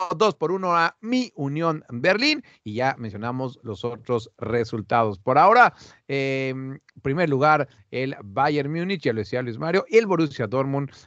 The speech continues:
en segundo lugar. Ese, eh, podio lo completó el Bayer Leverkusen. Está bastante bueno, Luis Mario, realmente lo que está pasando tanto arriba como en la parte baja de la tabla.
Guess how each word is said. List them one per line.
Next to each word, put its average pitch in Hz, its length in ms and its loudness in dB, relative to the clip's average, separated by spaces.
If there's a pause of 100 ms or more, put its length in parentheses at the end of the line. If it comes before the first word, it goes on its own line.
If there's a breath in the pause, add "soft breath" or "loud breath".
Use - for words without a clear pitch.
en 123 380 -4
segundo 120 580 -4
lugar. 135 500 4
Ese, 110 640 -2 (160)
eh, 98 80 -6
podio 127 320 2
lo 120 100 0
completó 110 400 0
el 123 80 2
Bayer 127 460 2
Leverkusen. 127 500 -4
Está 117 180 -4
bastante 127 380 -4
bueno, 110 240 -4
Luis 98 140 -8
Mario, 101 260 -4
realmente 110 560 0 (300 loud breath)
lo 104 120 2
que 92 60 -6
está 120 180 2
pasando 120 300 -2
tanto 113 240 0
arriba 123 380 4
como 139 380 0 (260 loud breath)
en 110 80 -4
la 113 100 0
parte 131 320 0
baja 131 400 2
de 123 160 -2
la 139 140 2
tabla. 202 400 4